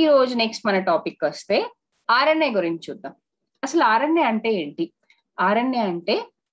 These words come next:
ribonucleic acid. ఓకే, so ribonucleic acid. So ఈ ribonucleic acid లో ఇప్పుడు for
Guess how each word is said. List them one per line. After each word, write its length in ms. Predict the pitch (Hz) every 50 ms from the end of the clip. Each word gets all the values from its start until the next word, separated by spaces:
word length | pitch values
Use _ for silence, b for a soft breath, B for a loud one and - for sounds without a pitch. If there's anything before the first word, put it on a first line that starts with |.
| 202 185 196 202
ribonucleic 1300 | 196 202 220 226 202 208 254 285 427 494 523 508 - - - 202 202 208 208 208 - - 254 330 403 - _ - - _ _ - 170 156
acid. 280 | - - - 151 - - - _ _ _ _ _ _ _ _ _ _ _ - 185
ఓకే, 200 | 170 - - 392 494 - _ _ _ _ _ _ -
so 60 | - 208 185 196 190
ribonucleic 920 | 196 196 190 196 247 330 427 415 302 226 202 190 196 196 240 294 330 - - - 160 143
acid. 220 | - - - - _ _ _ _ - - - _ _ _ _ _ _
So 80 | - 392 403 392 392
ఈ 20 | 415 370 330
ribonucleic 720 | 311 330 320 359 359 339 339 320 - - 285 285 - - 262 254
acid 360 | 233 233 226 - 214 185 180 185
లో 60 | 190 233 277
ఇప్పుడు 160 | 269 - 277 -
for 60 | 311